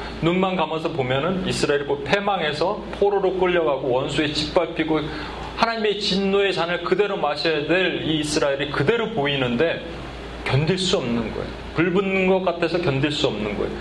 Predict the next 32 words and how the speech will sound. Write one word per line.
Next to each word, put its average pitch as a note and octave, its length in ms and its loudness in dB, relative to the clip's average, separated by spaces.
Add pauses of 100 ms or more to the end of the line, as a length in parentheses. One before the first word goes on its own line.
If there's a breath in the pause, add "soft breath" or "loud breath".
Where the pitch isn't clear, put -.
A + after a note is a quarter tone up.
(260 loud breath)
그래서 E3 340 0
"슬프다, G#3 500 0
아프다." C#3 520 0
이렇게 - 260 0
얘기하는 C#3 400 -2
거예요. G2+ 180 0 (560 loud breath)
여러분, D#3 220 0
이제 E3+ 160 0
에스더블유티씨 F#3 680 0
훈련할 G3 420 0
때 D3 100 -2
제가, C3+ 480 0 (480 loud breath)
음, A#2+ 340 0
노잉 D#3+ 220 2
셀프 F#3 320 2
할 E3 160 -4
때 D3+ 60 2
앞에 - 320 -2
어떤 C3+ 320 0
병 D3 340 0
얘기를 B2+ 240 2
하나 A#2+ 140 0
했는데 G#2+ 440 0 (100)
갱그로 C#3+ 460 0
뉴로파디라는 B2+ 880 -2
병 A2 240 -2
기억하세요? B2+ 520 0 (720 loud breath)
갱그로, D3 340 2 (460)
여러분 E3 260 2
다 F3 140 2
했던 G#3 300 0
거예요. F3+ 340 0